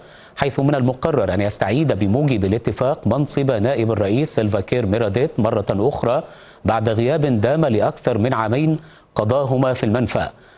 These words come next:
ولم يزر مشار جوبا منذ أن اضطر للهرب سريعاً من العاصمة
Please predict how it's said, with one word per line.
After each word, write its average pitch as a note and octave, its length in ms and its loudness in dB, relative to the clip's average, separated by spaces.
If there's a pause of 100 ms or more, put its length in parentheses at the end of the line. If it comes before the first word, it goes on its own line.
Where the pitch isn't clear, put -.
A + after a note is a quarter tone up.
(120)
ولم G2 220 0
يزر A2+ 320 0
مشار A2+ 560 0 (200)
جوبا A#2 580 0
منذ G#2+ 200 0
أن G#2 120 2
اضطر B2+ 540 -2
للهرب G2+ 540 0
سريعاً A#2 460 0
من D3 220 2
العاصمة G#2+ 580 0